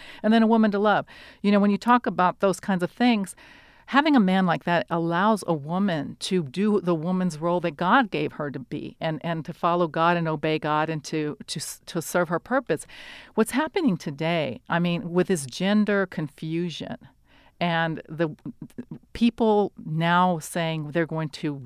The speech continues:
raise their children without any gender role definitions and without any kind of direction. There's so much confusion out there right now with, and I don't know how this can be good. I don't see anything, as a therapist, I don't see anything psychologically that can be good,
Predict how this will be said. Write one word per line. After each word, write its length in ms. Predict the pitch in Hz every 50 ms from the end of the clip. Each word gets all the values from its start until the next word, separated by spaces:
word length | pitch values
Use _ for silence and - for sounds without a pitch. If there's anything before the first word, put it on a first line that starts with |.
| 127
raise 320 | - 156 170 175 180 175 -
their 180 | - 165 160
children 640 | - - - - 165 160 147 143 151 151 151 147 143 - - -
without 380 | 160 165 160 160 160 156 156 - -
any 240 | 170 170 165 165 156
gender 420 | 139 - 160 160 156 135 156 147
role 280 | 139 147 156 151 151 151
definitions 880 | - 156 147 - - 143 147 156 156 - - - 151 156 156 151 135 -
and 160 | 143 156 151
without 340 | 156 156 143 151 151 151 156
any 240 | 156 156 151 151
kind 360 | 135 - - 151 147 151 151 151
of 180 | 147 139 _ _ _ - - - - - - - -
direction. 720 | - 180 165 165 180 214 233 - - - 175 131 - - - _ _ _ _ _ _ _ _ -
There's 160 | 202 202 -
so 120 | - 311
much 180 | 302 285 262 -
confusion 720 | - 208 170 - - - 196 214 240 254 220 - 175 156
out 200 | 151 147 143 127 -
there 140 | 156 147 143
right 220 | 143 147 147 -
now 280 | 151 156 151 151 151 - - -
with, 320 | - 160 180 175 - - _ _ - _ _ _ -
and 120 | 180 190
I 100 | 202 226
don't 140 | 254 269 -
know 120 | 202 202
how 240 | 175 - - 190 190
this 200 | 165 170 180 170
can 180 | - - 180 156
be 140 | 139 156 127
good. 380 | - - 156 160 151 143 139 -
I 100 | - 165
don't 160 | 175 185 - -
see 140 | - - 175
anything, 360 | 175 185 180 - 185 175 156 -
as 140 | 160 143 151
a 60 | 143
therapist, 560 | - - 180 190 208 - - 226 202 - -
I 60 | 196
don't 120 | 196 - 165
see 260 | - 196 185 185 -
anything 420 | - 170 175 180 170 - 180 165
psychologically 760 | - - 156 147 - 147 147 160 175 175 196 185 - 196 190
that 180 | 185 170 - -
can 160 | - 190 180
be 120 | 165 175 -
good, 340 | - 180 180 180 180 175